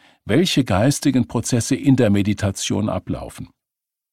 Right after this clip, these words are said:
Genauso wie das Streben nach Selbsterkenntnis in allen Kulturen verankert ist, sind auch Meditationstechniken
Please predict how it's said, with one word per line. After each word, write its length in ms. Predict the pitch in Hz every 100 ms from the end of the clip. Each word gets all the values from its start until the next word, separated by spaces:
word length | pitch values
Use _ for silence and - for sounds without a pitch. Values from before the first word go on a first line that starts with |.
| _ _ _ _ _ _ _ _ _ _ _ _ _ _
Genauso 500 | 92 107 190 165 131
wie 80 | 120
das 180 | 107 -
Streben 400 | - 113 117 104
nach 140 | 87
Selbsterkenntnis 1000 | - 127 151 - 131 - 123 131 123 -
in 120 | 98
allen 360 | 101 107 120 117
Kulturen 520 | 104 95 127 113 98
verankert 540 | - - 110 131 120
ist, 360 | - 113 - -
sind 380 | 98 110 117 -
auch 220 | 113 -
Meditationstechniken 1700 | 98 113 131 131 - - 127 117 113 - - 67 - 82 - 95